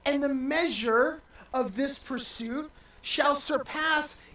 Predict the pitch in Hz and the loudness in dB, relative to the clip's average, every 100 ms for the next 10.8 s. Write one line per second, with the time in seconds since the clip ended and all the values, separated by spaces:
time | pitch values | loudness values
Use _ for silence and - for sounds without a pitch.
0 | - 294 320 311 302 269 254 233 - 226 | -2 2 2 2 0 4 2 0 -10 -4
1 | 220 285 339 311 285 247 - - - - | 0 2 2 2 2 2 0 -14 -14 -12
2 | - 320 320 302 240 220 208 - 240 254 | -2 2 2 2 2 2 -2 -4 -2 0
3 | 262 277 277 226 170 139 - 269 262 262 | 0 -2 -4 -10 -10 -12 -6 -4 -4 -2
4 | 240 233 226 214 202 226 220 202 175 135 | -2 0 -2 -2 -4 -4 -4 -6 -8 -12
5 | - - - - 269 - 349 277 269 269 | -16 -20 -18 6 6 6 -4 -8 -4 0
6 | 240 294 339 339 330 269 285 - 220 320 | 2 2 2 2 2 2 0 -2 2 4
7 | 339 302 285 - - 359 320 185 165 - | 4 0 -6 -8 0 2 2 -2 -10 -16
8 | - 277 269 262 208 285 311 302 254 220 | -8 -6 -4 0 2 4 4 0 -6 -6
9 | - 311 311 330 320 - 254 180 269 302 | -4 0 0 0 -6 -4 -4 4 6 6
10 | 320 262 233 190 160 - - | 4 -2 -4 -6 -8 -14 -16